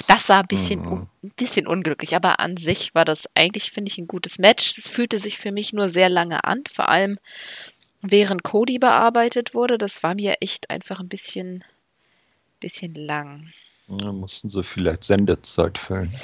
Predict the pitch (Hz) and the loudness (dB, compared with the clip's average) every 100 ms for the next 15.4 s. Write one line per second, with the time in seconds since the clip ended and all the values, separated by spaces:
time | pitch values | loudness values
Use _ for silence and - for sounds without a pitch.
0 | - _ 190 196 208 196 202 214 233 - | -16 _ -4 0 0 0 0 -2 -2 -4
1 | 233 247 214 208 226 - 226 220 196 202 | 0 0 0 0 0 0 0 0 0 0
2 | 196 190 190 165 156 147 147 147 156 - | -2 -8 -4 -4 -4 -4 -6 -10 -16 -20
3 | _ 110 123 117 107 104 95 101 95 95 | _ 6 10 12 10 8 6 6 8 6
4 | 95 - 101 90 92 - - - - - | 2 0 2 4 4 0 -12 -16 -12 -6
5 | - 98 104 95 - 101 104 92 87 - | 4 8 8 8 8 8 8 6 0 -14
6 | _ 98 101 113 - 98 95 104 110 104 | _ 6 8 8 8 8 8 6 6 4
7 | 101 98 - 92 90 107 - 92 69 76 | 4 0 2 2 4 2 2 0 2 2
8 | 76 82 71 73 67 - - _ _ _ | 2 0 -2 -4 -4 -8 -14 _ _ _
9 | _ _ - 98 98 92 95 98 95 95 | _ _ 6 8 10 10 8 8 8 6
10 | 98 95 101 95 92 87 92 85 85 - | 6 4 2 4 2 2 2 2 0 2
11 | 87 78 _ 95 90 98 107 95 87 - | 2 2 _ 2 6 8 10 10 8 6
12 | 95 87 92 85 85 85 80 - - 95 | 6 6 4 4 2 2 -2 0 2 4
13 | 98 - - 92 85 87 123 147 143 139 | 6 4 4 2 2 4 6 8 6 4
14 | - 87 85 85 85 82 98 107 143 156 | 0 0 2 -2 0 6 8 8 6 4
15 | 175 202 - | 4 0 -6